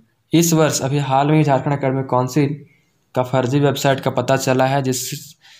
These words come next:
जिसने, जिसे जैक ने ब्लॉक करा दिया, मतलब जैक ने उसको finally ब्लॉक करा दिया। इसका न्यूज़ मैंने दे रखा है फ्रेंड्स, अगर आप लोगों ने नहीं देखा है तो लिंक डिस्क्रिप्शन में मिल जाएगा, आप जाकर इसको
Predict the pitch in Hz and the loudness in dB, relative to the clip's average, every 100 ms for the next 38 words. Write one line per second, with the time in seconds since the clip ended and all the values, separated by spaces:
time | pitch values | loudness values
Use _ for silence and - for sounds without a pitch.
0 | _ - 123 - 156 160 156 160 - - | _ -6 -2 2 4 4 2 -2 -14 -20
1 | _ _ - - _ - 131 143 147 139 | _ _ -20 -20 _ -8 -2 0 2 2
2 | 151 151 156 139 127 127 139 - 127 120 | 2 2 0 0 0 0 0 0 0 2
3 | 117 117 113 120 120 120 123 127 120 - | 2 0 0 -2 0 0 0 -2 -4 -4
4 | 120 123 120 123 120 120 127 - 123 117 | -4 0 0 0 0 0 0 0 0 0
5 | 120 120 127 123 127 123 120 120 120 117 | 0 -2 -2 -2 -2 -2 0 2 2 2
6 | 127 139 135 131 120 131 131 120 117 117 | 0 0 -2 -6 -4 -2 -2 0 0 0
7 | - 117 120 120 117 131 127 127 131 123 | -2 0 0 0 0 -2 -4 -4 -4 -4
8 | 127 120 120 123 120 - _ - _ 127 | -2 -2 -4 -6 -12 -16 _ -20 _ -4
9 | 120 - 123 135 127 127 131 127 127 123 | -4 -2 -2 0 0 0 0 0 0 0
10 | 113 113 120 117 | -2 -2 -6 -6